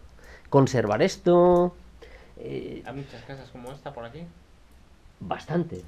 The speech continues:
Speaker 1: bastantes. En, en Mastrata hay bastantes.
Speaker 2: ¿Y están también así abandonadas como esta, o?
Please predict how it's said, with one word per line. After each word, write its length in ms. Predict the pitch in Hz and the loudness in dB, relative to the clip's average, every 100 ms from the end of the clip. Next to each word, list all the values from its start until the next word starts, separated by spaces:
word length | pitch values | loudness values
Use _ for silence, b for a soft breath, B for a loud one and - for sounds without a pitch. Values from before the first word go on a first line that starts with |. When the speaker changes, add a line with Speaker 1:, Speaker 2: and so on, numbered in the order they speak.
| - | -16
Speaker 1:
bastantes. 460 | - - 135 110 | -12 -8 -6 -4
En, 260 | 117 113 117 | -2 0 -2
en 200 | 123 110 | -2 -2
Mastrata 560 | 110 110 - 131 151 165 | -2 -4 -2 0 2 0
hay 100 | 131 | -2
bastantes. 640 | 110 - 107 - 90 - - | -2 -6 -8 -6 -12 -14 -20
Speaker 2:
¿Y 60 | 113 | -18
están 240 | - 123 | -18 -16
también 260 | 120 120 123 | -16 -14 -16
así 200 | 117 - | -16 -14
abandonadas 540 | 117 117 113 131 113 - | -12 -12 -14 -14 -16 -18
como 140 | 117 | -20
esta, 200 | 135 107 | -20 -20
o? 120 | 101 | -20